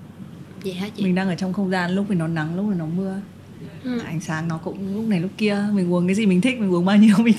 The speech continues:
Speaker 2: thích. Và khán giả của mình, ờ, cái chương trình này cũng là khá đặc biệt. Mình cảm thấy là, ờ,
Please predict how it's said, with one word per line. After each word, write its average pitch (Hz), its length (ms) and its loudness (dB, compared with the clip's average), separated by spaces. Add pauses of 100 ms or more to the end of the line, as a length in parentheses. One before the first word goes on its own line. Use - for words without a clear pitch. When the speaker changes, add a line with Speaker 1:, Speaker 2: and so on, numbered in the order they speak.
Speaker 2:
thích. - 200 0 (500)
Và 185 120 2
khán 180 200 4
giả 214 120 0
của 170 140 -4
mình, 165 340 0 (440)
ờ, 170 240 -4 (100)
cái - 100 2
chương 240 160 4
trình 220 160 2
này 180 100 2
cũng 180 200 -2
là 214 120 6
khá 170 120 -4
đặc 202 180 -2
biệt. 165 160 2 (460)
Mình 175 160 -2
cảm 170 200 -2
thấy 151 140 0
là, 180 180 0 (500)
ờ, - 240 -12